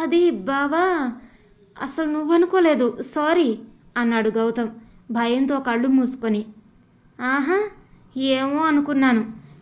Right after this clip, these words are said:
నీలో ఈ కళలు కూడా ఉన్నాయేంట్రా?" అని అడిగాడు సతీష్ సూటిగా. గౌతమ్ సిగ్గుపడుతూ సైలెంట్ అయిపోయాడు. "ఎంగేజ్‌మెంట్కి టైమ్ అవుతుంది, త్వరగా రెడీ అయ్యిరా," అని టవల్ చేతిలో పెట్టి నవ్వుకుంటూ వెళ్ళిపోయాడు సతీష్.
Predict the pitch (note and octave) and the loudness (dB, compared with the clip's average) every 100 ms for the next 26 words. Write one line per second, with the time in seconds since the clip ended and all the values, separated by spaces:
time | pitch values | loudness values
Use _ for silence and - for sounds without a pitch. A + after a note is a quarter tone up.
0 | - C4+ C#4 D4 D#4+ C#4+ C#4+ C#4+ D#4 E4 | -8 -4 0 2 2 2 0 0 0 2
1 | F4 F4 F4 D4+ D4+ D#4 D#4+ D#4+ F#4 A#4 | 4 4 4 4 0 0 -2 2 2 2
2 | - - - - - - B3+ B3+ A3+ A#3+ | -4 -16 -20 -20 -12 -4 -2 0 0 0
3 | A3+ A#3 A3+ B3 A#3+ - - C#4 C4 C#4 | -2 -2 -2 -2 -4 -8 -12 -6 -4 -2
4 | A#3+ A3 A3 - _ _ _ - _ A#3 | -2 -4 -8 -20 _ _ _ -20 _ -6
5 | A#3 A3+ A#3 C#4+ C#4 A3+ A#3+ B3+ B3 G#3+ | -2 -2 -2 -4 -4 -6 -8 -6 -4 -2
6 | C4 D#4+ - - A#3+ A#3+ C#4+ C#4 A#3+ A3+ | -2 -4 -6 -6 -4 -2 -2 0 -2 -4
7 | A#3+ A3 G#3 - - _ _ _ _ _ | -2 0 -2 -6 -18 _ _ _ _ _
8 | A3+ A3+ A#3 C#4 C#4 C#4 C4+ C#4 B3+ A#3+ | -6 -2 0 0 0 0 -2 -4 -2 -2
9 | C4 C#4+ C#4 A#3+ A3 G#3+ - _ _ _ | 0 0 0 2 2 0 -6 _ _ _
10 | C4+ C4 C#4+ E4 D4 C4 C#4+ C4+ B3+ A#3 | -2 0 4 4 4 2 2 2 2 0
11 | - - _ _ _ _ - A#3+ A#3+ A#3 | -2 -16 _ _ _ _ -4 -2 0 -2
12 | B3 C#4+ C4 A#3+ B3+ C4+ B3 A#3+ D#4+ F#4 | -2 -2 -2 -2 -2 -4 -2 -2 0 0
13 | B3 - - _ B3+ B3+ C#4+ E4 D4+ D4 | 0 -8 -20 _ -2 -2 -2 0 0 0
14 | C#4 A#3+ B3 C4 A#3 A3 A3+ A3+ A3+ | 0 0 -2 -2 -2 -2 -2 -2 -2